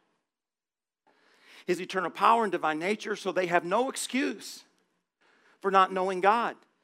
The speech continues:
And doesn't this sound like our world today? Claiming to be wise, they instead become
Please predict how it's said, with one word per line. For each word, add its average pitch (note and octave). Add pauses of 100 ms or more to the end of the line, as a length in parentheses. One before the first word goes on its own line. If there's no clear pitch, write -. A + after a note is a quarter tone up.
(220)
And D#3
doesn't G3
this A3+
sound G#3
like G#3
our E3+
world E3+
today? E3
Claiming F3
to E3+
be D#3+
wise, D3
they D#3+
instead D3+
become D#3+